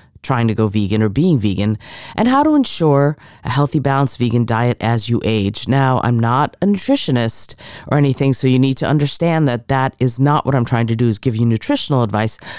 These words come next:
but I do want to explore this because as a person in my fifties who is vegan,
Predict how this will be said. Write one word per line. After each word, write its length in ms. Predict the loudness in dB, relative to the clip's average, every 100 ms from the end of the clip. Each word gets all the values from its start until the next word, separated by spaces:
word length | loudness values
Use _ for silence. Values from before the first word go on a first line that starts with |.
| -10
but 100 | -2
I 60 | -2
do 200 | 0 0
want 160 | 2 2
to 40 |
explore 400 | 0 -4 0 0
this 200 | 0 -2
because 340 | -2 0 -2 0
as 240 | 0 0 -2
a 40 |
person 420 | -2 -2 -2 -4
in 200 | 0 2
my 140 | 2 2
fifties 580 | -2 -4 0 0 0 -6 -16 -18 -18 -4
who 280 | 2 4 4
is 320 | 4 2 2
vegan, 600 | 0 2 2 2 2 0